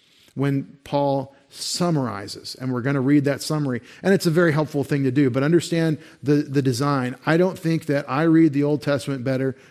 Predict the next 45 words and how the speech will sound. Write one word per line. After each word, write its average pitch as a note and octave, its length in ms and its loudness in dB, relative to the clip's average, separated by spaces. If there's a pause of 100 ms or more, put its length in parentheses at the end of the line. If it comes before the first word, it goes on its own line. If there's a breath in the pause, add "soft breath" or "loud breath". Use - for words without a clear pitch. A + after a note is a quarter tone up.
than C#3+ 140 0
the C3+ 80 2
Apostle C#3 440 -2
Paul C3+ 480 -4 (260 loud breath)
or C3+ 160 2
the C3+ 100 2
Lord C3 260 0
Jesus C#3+ 340 0
Christ C#3+ 520 -4 (240 soft breath)
or C3+ 200 -4
Luke D3 320 2
on C#3 100 -2
the C3+ 120 -2
ins-, C#3 240 -4
inspiration C#3+ 640 -2
of B2 80 -4
God C#3 220 0
the C3+ 80 -2
Holy C3 200 0
Spirit C3+ 480 -4 (300 loud breath)
or D3+ 140 4
the D3+ 100 2
New D3 100 2
Testament C#3 400 -2
writers. C#3+ 380 0
But C3+ 180 -2
I C3+ 80 0
also F#3 340 0
don't D3 220 -2
think C#3 380 -8 (500 soft breath)
that D3+ 200 0
I D3 140 2
have D3 240 2
a D3 80 0
new D#3 240 2
way F3+ 260 2
to D#3+ 120 -2
interpret F3+ 480 -2
the D3+ 100 2
Old C3 160 0
Testament C#3 420 -4
because D3+ 440 -2
of B2+ 140 -4
the B2+ 80 -4
new. A#2 320 -8